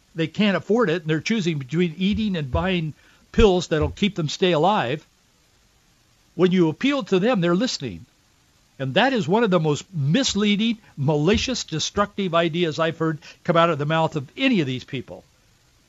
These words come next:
And a lot of them are pathological liars. They are. You listen to what they say, you look at the truth, boom,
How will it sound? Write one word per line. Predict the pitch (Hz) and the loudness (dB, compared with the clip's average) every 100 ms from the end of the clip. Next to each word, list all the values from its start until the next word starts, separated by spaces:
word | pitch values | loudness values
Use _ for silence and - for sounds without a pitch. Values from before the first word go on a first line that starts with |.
| _ _ _ - | _ _ _ -6
And | 143 | -4
a | 147 | 0
lot | 170 226 | 4 4
of | 180 | 4
them | 143 135 | 2 -2
are | |
pathological | 127 175 180 185 165 165 151 143 139 | -2 0 2 2 4 2 0 -4 -2
liars. | 135 117 95 - - _ _ _ _ _ _ _ _ _ _ _ | -2 -4 -8 -14 -20 _ _ _ _ _ _ _ _ _ _ _
They | 165 190 | 0 0
are. | 233 277 - _ _ _ _ _ _ _ _ _ _ _ _ _ _ _ _ _ | 0 -6 -10 _ _ _ _ _ _ _ _ _ _ _ _ _ _ _ _ _
You | 147 | -4
listen | 147 180 180 | -2 -2 -2
to | 170 | 0
what | 175 | 0
they | 185 160 | 0 -2
say, | - 175 220 - _ _ _ | 0 -2 -4 -8 _ _ _
you | 139 151 | -8 -2
look | 190 | -2
at | 175 | -2
the | 143 | -6
truth, | 160 - 214 254 - _ _ _ _ _ _ _ _ _ - | -4 0 0 -2 -8 _ _ _ _ _ _ _ _ _ -14
boom, | 135 208 202 123 110 | 2 4 4 0 -6